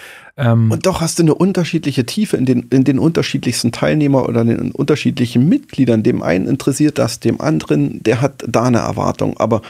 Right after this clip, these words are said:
Speaker 2: du hast da ja auch keine homogene Masse. Und das ist ja, find ich, so die, die große Macht des Fußballs. Weil nennen wir mal was Vergleichbares, wo wir, also wir können ja Stand heute sagen, dass unsere Gesellschaft leicht auseinander differenziert ist, dass wir nicht mehr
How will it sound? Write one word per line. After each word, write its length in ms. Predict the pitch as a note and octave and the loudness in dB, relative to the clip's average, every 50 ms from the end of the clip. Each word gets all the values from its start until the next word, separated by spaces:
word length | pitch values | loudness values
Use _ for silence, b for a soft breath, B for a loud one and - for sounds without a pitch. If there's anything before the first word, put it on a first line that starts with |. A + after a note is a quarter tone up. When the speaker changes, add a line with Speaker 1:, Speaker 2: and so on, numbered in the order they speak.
| B B B | B B B
Speaker 2:
du 120 | _ A#2+ A#2 | _ 0 0
hast 200 | A#2+ A#2 - - | 0 0 0 0
da 100 | A#2 A#2 | 0 2
ja 100 | A#2 - | 2 2
auch 100 | - - | 0 -2
keine 320 | - - A2+ A#2 A2+ - - | -2 0 0 0 0 0 0
homogene 460 | B2+ A#2+ A#2+ A2+ A#2 - A2 G#2+ G#2 | 2 2 2 0 0 -2 -4 -4 -4
Masse. 340 | A2 C3+ G3 A3+ - - - | -4 -6 -6 -6 -6 -6 -4
Und 160 | D3 B2+ A#2 | -4 0 0
das 100 | A#2 A2+ | 0 0
ist 120 | A#2+ A#2+ A#2+ | 0 0 0
ja, 100 | B2 A2+ | 0 0
find 260 | A#2+ - A#2 - - | 0 -4 -6 -2 -2
ich, 280 | D#3 F#3 - - - b b b b b b b b b b b b b b b b _ _ _ _ _ _ _ _ _ _ _ _ _ E4+ | -2 -2 -2 -6 -14 b b b b b b b b b b b b b b b b _ _ _ _ _ _ _ _ _ _ _ _ _ _
so 140 | - D#3+ | -2 -2
die, 240 | E3+ E3 D3+ - - - _ _ _ _ _ - | -2 -2 -6 -10 -12 -16 _ _ _ _ _ -6
die 80 | B2+ A#2 | -6 -4
große 400 | - - - C3+ E3+ - - C3+ | -4 -6 -2 0 0 0 2 0
Macht 380 | C3 D3 E3+ E3+ - - - | 0 0 0 -4 -8 -6 -4
des 120 | C3 B2+ - | -4 -4 -4
Fußballs. 840 | - - C3 C#3 D#3 - - - D#3+ F3 F#3 G3 - - - - - _ _ _ _ _ _ _ _ _ _ _ _ _ | -4 -4 -2 -2 -2 -4 -4 -2 -2 0 0 -2 -4 -8 -12 -14 -18 _ _ _ _ _ _ _ _ _ _ _ _ _
Weil 200 | A2+ A2 B2+ B2+ | -4 -2 0 2
nennen 180 | C#3+ E3 G3 F#3+ | 2 2 2 2
wir 100 | F3+ D#3+ | 2 2
mal 140 | D#3 D3+ | 2 2
was 140 | C#3+ C#3 - | 0 0 -2
Vergleichbares, 880 | - - G#2+ - - - - F#3 F3+ - - F#3 F3+ F3 F3+ F3 - - | -2 -6 -6 -4 -4 -4 -4 -4 -6 -4 -4 -4 -2 -2 -4 -4 -4 -4
wo 100 | B2+ B2 | -4 0
wir, 160 | A#2+ C3 B2 A#2+ B B B B | 0 0 0 0 B B B B
also 200 | - C3 A#2 A#2 | 0 0 2 2
wir 80 | A#2+ A#2 - - _ - A#2 | 0 0 -2 -8 _ -14 -2
können 160 | - D3 D#3 | -2 -2 0
ja 140 | F3+ D#3+ C3+ | 0 -2 -2
Stand 260 | - - A#2 A#2+ - | 0 0 0 0 0
heute 220 | D3+ D3+ F#3+ F3+ D3 | 0 -2 0 2 2
sagen, 180 | C3+ C3+ C#3 | 2 2 2
dass 140 | B2 A#2 - | 0 -2 -2
unsere 240 | - A2 G#2+ A2 G#2 | -4 -6 -6 -4 -4
Gesellschaft 580 | G2+ F#2+ G#2+ B2+ C#3 - - C#3 - - _ | -2 0 0 0 0 0 -2 -4 -6 -6 _
leicht 500 | - F#2 F#2 A#2 B2 A#2 - - _ - | -2 0 0 0 0 -2 -8 -12 _ -4
auseinander 380 | - F#2+ - G#2 F2 F#2+ F#2+ F2+ | -2 -2 0 0 0 0 0 0
differenziert 640 | - G2 - - - G2 G2+ - - - - - - | -2 -4 -6 -4 -4 -4 -4 -4 -4 -6 -6 -6 -8
ist, 160 | - - - | -12 -10 -8
dass 140 | G#2+ - - | -10 -4 -2
wir 80 | A2 | 0
nicht 260 | A2 B2+ F3+ G3 - - | 2 2 2 0 0 0
mehr 320 | D3+ D3+ D3+ D3+ D3 C3+ | 2 2 4 4 2 0